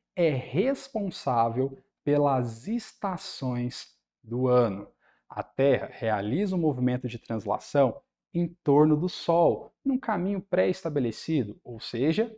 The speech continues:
a órbita da Terra, ok? Bom, nós temos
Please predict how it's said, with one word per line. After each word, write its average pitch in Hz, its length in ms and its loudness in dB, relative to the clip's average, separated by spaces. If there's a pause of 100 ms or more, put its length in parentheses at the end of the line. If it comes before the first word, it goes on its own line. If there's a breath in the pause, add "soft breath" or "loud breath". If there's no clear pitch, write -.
a 170 240 2
órbita 123 680 4
da 113 140 -4
Terra, - 400 -14 (340)
ok? 226 500 0 (300 soft breath)
Bom, - 500 4 (880)
nós 233 280 -2
temos - 720 0